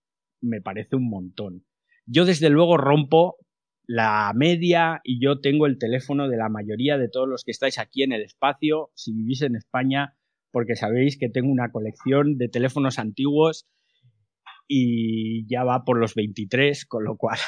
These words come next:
<laughs> estoy fastidiando la media de todo el país, me parece a mí. Pero volviendo a lo que nos ocupa, al tema de la basura digital,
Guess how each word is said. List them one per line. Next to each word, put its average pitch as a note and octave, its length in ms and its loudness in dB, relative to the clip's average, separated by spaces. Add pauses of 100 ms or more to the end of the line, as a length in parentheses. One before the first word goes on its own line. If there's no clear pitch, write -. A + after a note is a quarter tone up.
<laughs> - 160 -14
estoy - 420 -4
fastidiando C3 640 0
la A#2 140 -2
media C#3 420 2 (320)
de B2+ 200 0
todo C#3 240 4
el C3 120 2
país, A#2 360 0
me A2 100 -2
parece A2 360 -4
a F#2+ 60 -4
mí. G2 200 -8 (800)
Pero E3+ 180 6
volviendo G#3+ 380 2
a C4 40 4
lo A#3 100 4
que G3 100 -2
nos E3+ 180 2
ocupa, C#3 580 2
al A2+ 260 -8
tema D3 380 2
de C#3+ 400 6
la B2+ 140 4
basura D3 440 2
digital, C3 680 0